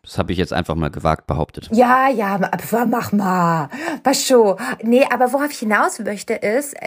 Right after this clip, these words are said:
Speaker 2: dass wenn sich die deutschen Aufsichtsbehörden zu einer Sache einigen, dann finde ich, also auch in meiner Wahrnehmung hat das ein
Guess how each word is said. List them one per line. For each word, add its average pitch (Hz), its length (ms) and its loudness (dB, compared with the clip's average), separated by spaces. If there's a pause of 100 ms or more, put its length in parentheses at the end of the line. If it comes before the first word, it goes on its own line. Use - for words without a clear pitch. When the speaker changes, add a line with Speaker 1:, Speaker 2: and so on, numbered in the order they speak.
Speaker 2:
dass 208 520 0
wenn 214 400 0
sich 311 200 -6
die 254 120 -8
deutschen 208 360 -2
Aufsichtsbehörden 190 880 -4
zu - 140 -8
einer 185 240 -4
Sache 175 460 -4
einigen, 208 600 -2 (520)
dann 233 200 4
finde 269 460 -2
ich, - 240 -6
also 185 160 0 (260)
auch 294 220 0
in 214 160 -2
meiner 220 440 0
Wahrnehmung 185 600 -2
hat 208 200 -4
das 190 120 -6
ein 180 220 -8